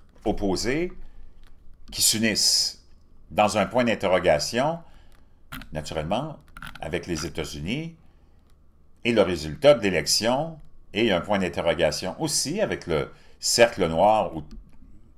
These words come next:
tout s'est uni ici, sur le résultat, ou même la tenue, la tenue de cette élection.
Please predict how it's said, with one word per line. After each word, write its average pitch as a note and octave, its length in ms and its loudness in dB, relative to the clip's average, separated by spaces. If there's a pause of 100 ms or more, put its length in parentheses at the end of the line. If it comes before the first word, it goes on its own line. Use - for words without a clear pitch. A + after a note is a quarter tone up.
(160)
tout C3 180 -4
s'est - 260 -4
uni F#2 320 -4
ici, C#3 460 -8 (1300)
sur D#3+ 640 0 (2250)
le D#2 100 -4
résultat, F2 720 -4 (180)
ou F2 100 -8
même A2 260 -2
la - 120 6
tenue, F#3+ 640 2 (1400)
la C#2 100 -4
tenue C#3 440 -4
de D2+ 440 -2 (220)
cette - 280 -6
élection. E2+ 520 -2